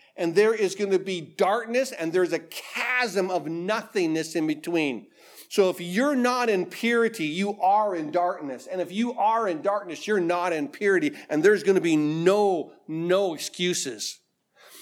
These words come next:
And this is what he does through the millennium. And this is why it's such a beautiful reign of Christ. He's gonna rule with a rod of iron. And no one is gonna be deceived during this time.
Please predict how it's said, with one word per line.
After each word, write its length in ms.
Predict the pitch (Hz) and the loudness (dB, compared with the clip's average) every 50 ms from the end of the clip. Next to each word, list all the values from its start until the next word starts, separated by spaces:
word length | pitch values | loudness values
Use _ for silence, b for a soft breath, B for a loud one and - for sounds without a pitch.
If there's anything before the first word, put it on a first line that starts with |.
| B B | B B
And 280 | B 170 165 151 - - | B -2 -2 -2 -4 0
this 300 | - 185 220 220 226 - | 2 2 2 2 2 -4
is 220 | 320 302 - - 196 | -4 -4 -6 -6 -8
what 260 | 175 170 190 180 180 | -8 -6 -4 -4 -6
he 240 | 185 - - 208 196 | -6 -6 -6 -4 -4
does 540 | 160 - - 190 - 147 160 185 185 180 - | -6 -6 -6 -4 -2 -2 -2 -4 -4 -6 -10
through 380 | - - - - 156 151 156 | -14 -12 -8 -4 -2 -2 0
the 100 | 156 175 | -2 -2
millennium. 600 | 175 175 180 180 196 208 220 226 226 208 160 151 | -4 -4 -4 -2 -2 0 0 0 0 0 0 -2
And 120 | 139 139 160 | -2 -4 -6
this 140 | 170 - | -6 -6
is 160 | 240 214 156 196 | -8 -8 -8 -6
why 240 | 185 196 185 190 | -6 -4 -4 -4
it's 140 | 180 170 - | -4 -4 -4
such 200 | - 202 190 - | -4 -4 -2 -2
a 60 | 180 | -4
beautiful 720 | 151 127 - - 160 180 196 202 226 220 220 196 180 165 147 | -4 -4 -10 -8 -6 -4 0 0 0 -2 0 -2 -2 -2 -2
reign 260 | 156 165 175 180 175 | -4 -4 -2 -2 -2
of 100 | 160 - | -4 -6
Christ. 320 | - - 208 196 175 160 B B B B | -8 -6 -4 -4 -4 -4 B B B B
He's 160 | B - 170 151 | B -10 -4 0
gonna 180 | 190 185 185 | 2 2 2
rule 580 | 175 165 156 170 190 208 226 240 240 247 240 214 | 2 0 2 2 4 4 4 2 2 0 0 0
with 200 | 190 190 185 202 | -2 -2 -2 0
a 80 | 190 | -2
rod 480 | 180 165 156 175 180 175 175 175 185 175 | -2 -2 0 0 0 0 0 0 0 0
of 100 | 175 156 | -2 -2
iron. 560 | 165 151 160 165 165 160 151 139 123 110 92 - _ _ _ _ _ _ _ b b b b b | -4 -4 -2 0 0 0 0 0 -4 -6 -10 -16 _ _ _ _ _ _ _ b b b b b
And 440 | 165 165 170 175 170 170 165 170 175 | 2 2 4 2 2 2 2 4 4
no 200 | 190 214 247 277 | 6 6 6 4
one 260 | 285 269 247 226 208 | 4 2 2 2 2
is 140 | 196 180 - | 0 0 0
gonna 240 | - 214 196 196 - | 0 2 2 2 2
be 180 | - 196 190 | 0 -2 -2
deceived 640 | 160 185 180 180 - - - 226 226 220 208 180 151 | 0 0 0 0 -2 -4 -2 0 0 0 0 0 0
during 340 | 143 175 180 185 180 170 165 | 0 2 2 4 2 2 2
this 160 | 160 156 160 | 0 -2 -4
time. 520 | - - 196 190 185 175 156 127 104 107 | -4 -2 0 2 2 2 0 -2 -6 -10